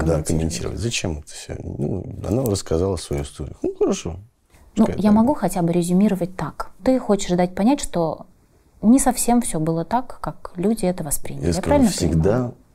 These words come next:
Speaker 1: виноваты оба. Никогда один человек не виноват в конфликте.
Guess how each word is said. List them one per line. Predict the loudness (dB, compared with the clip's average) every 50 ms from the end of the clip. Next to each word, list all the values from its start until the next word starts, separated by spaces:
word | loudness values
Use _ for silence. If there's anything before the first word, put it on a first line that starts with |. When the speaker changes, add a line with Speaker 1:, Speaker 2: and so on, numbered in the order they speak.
| -20 -20 -18 -12
Speaker 1:
виноваты | -6 -4 -2 0 0 0 0 0 0 0 -2 -2 -4 -8 -6 -4 -2
оба. | -2 -2 -2 -2 -6 -10 -12 -16 _ _ _ _ _
Никогда | -4 -2 -2 -2 0 -2 -2 -2 -2 -2 -2 -2 -2
один | -4 -4 -2 0 -2 -2 -2
человек | -6 -10 -10 -10 -10 -10 -10 -8
не | -8
виноват | -6 -4 -4 -4 -4 -4 -6 -8 -10
в | -14
конфликте. | -14 -14 -14 -14 -16 -18 -20 -20 -20 -20